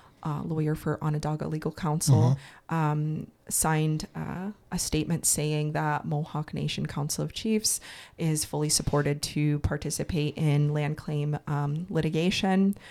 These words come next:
Speaker 1: uh, on behalf of the Confederacy, and the Confederacy's interests are supported as long as Mohawk Nation is, uh, a, a party in this. And, um,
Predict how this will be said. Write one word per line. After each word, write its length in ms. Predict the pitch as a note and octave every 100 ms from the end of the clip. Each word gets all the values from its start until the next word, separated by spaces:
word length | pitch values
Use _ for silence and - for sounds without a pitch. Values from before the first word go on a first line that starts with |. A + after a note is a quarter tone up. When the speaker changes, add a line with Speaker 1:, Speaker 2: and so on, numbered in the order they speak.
| - - -
Speaker 1:
uh, 460 | E3 D3 D3 D3 - A3+ -
on 100 | D#3
behalf 280 | E3 D#3+ D3+
of 80 |
the 80 | D#3
Confederacy, 600 | - D#3+ D3+ D3 E3 -
and 80 | D#3
the 60 | D3
Confederacy's 800 | - D#3 - D#3+ E3 D#3+ D#3+ -
interests 580 | D3+ D3+ D3+ D3 - - -
are 160 | D3
supported 480 | - D#3 D3+ D3 C#3+
as 160 | C#3+ C#3
long 200 | C#3 C#3+
as 200 | D3 -
Mohawk 380 | C#3+ - - C#3+
Nation 400 | D#3 - E3+ -
is, 400 | - E3+ - -
uh, 280 | F3 - A3+ -
a, 160 | F#3 F3+ -
a 60 |
party 340 | - - - D3
in 80 | -
this. 320 | - - - - - - - - - -
And, 420 | E3 D#3 D3+ D3+ -
um, 640 | D#3+ D3+ D3 D3+ - G3